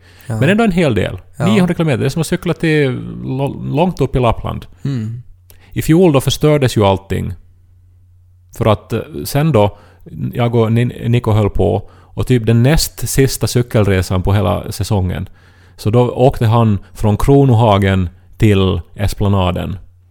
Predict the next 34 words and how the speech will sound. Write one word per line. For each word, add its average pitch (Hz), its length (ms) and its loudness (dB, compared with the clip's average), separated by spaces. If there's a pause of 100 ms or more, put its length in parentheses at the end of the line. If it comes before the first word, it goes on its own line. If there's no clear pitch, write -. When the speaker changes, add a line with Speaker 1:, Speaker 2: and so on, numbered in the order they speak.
(240)
Speaker 2:
Och 98 320 -2
för 110 120 -2
er 107 100 2
som 107 180 0
inte 101 160 -4
bor 101 200 0
i - 20 0
Helsingfors, 101 520 -2
det 104 100 -4
här 147 180 -2
är 123 160 -2
alltså 110 220 -6
kanske 104 440 -2 (220)
en 110 240 0
kilometer, 92 640 -4 (260)
Speaker 1:
Mm. 107 200 -8 (140)
Speaker 2:
den 95 100 -4
här 92 100 -2
resan. 98 400 -8 (420)
Men 113 140 0
sen 156 400 0
så - 180 -4
hade 147 160 0
det 117 60 2
hänt 151 240 0
någonting 110 420 0
med 104 100 0
stationen. 101 640 -2 (240)
Så - 100 -4
när 117 80 2
han 139 160 2
då 156 80 6
loggade 151 360 4
in 110 440 2